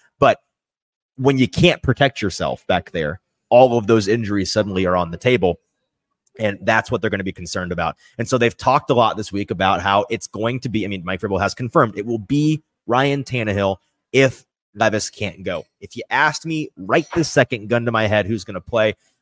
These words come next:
I think it's probably sixty, sixty-five percent Tannehill, thirty, thirty-five percent uh, forty, thirty-five percent, good math.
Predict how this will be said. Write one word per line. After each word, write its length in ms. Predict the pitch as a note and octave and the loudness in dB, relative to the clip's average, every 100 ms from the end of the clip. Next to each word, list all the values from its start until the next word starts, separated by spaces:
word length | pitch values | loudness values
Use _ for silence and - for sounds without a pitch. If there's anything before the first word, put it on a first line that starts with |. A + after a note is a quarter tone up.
| - | -16
I 80 | F#2+ | -12
think 260 | - A2 | -10 -10
it's 140 | F#2+ - | -12 -10
probably 340 | G#2 G2 F#2 | -4 -4 -4
sixty, 640 | - - - A#2+ - B2+ A2+ | -8 -10 -10 -10 -12 -10 -10
sixty-five 720 | - A2+ - G#2 G2+ G#2 - | -10 -12 -12 -4 0 0 -2
percent 440 | G#2 - G#2 - | -6 -4 -6 -6
Tannehill, 560 | - C3 C3 B2 B2 A2+ _ _ _ _ _ _ _ | -4 -2 2 4 2 2 _ _ _ _ _ _ _
thirty, 320 | A2+ A2+ A2+ | 2 4 4
thirty-five 760 | G#2 - A2+ G#2 - G2+ G2+ - | 0 2 2 2 0 0 0 -2
percent 480 | A2 - G2 F#2+ - _ _ - | -8 -8 -6 -6 -8 _ _ -8
uh, 200 | F#2+ F2+ - | -6 -6 -6
forty, 340 | G#2+ G2 G2+ | -4 -2 -2
thirty-five 640 | G#2+ - G2 F#2+ F#2+ F#2 | -6 -6 -4 -2 -2 -4
percent, 380 | - - G2 F#2 | -6 -8 -8 -6
good 160 | F2+ E2 | -8 -6
math. 300 | F2+ F2 | -4 -4